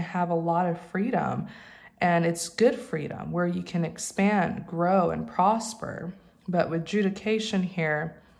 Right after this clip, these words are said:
judication is a review where you'll need a mediator, counselor. I feel like it's a talk that needs to happen between the two of you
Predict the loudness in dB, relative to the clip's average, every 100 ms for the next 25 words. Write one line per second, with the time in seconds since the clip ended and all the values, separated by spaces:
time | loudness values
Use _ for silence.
0 | _ _ -20 _ _ _ _ _ _ _
1 | _ _ -10 0 2 2 4 4 4 0
2 | 0 -2 -4 -4 -6 -8 -12 -4 0 2
3 | 2 2 2 2 0 0 0 0 0 -2
4 | 2 4 4 2 2 0 -2 -2 -2 -2
5 | -2 0 0 0 -4 0 2 2 0 -6
6 | -10 -8 -4 -4 -4 -8 -4 -6 -6 -8
7 | -8 -8 -6 -6 -6 -8 -8 -8 -8 -10
8 | -10 -12 -12 -14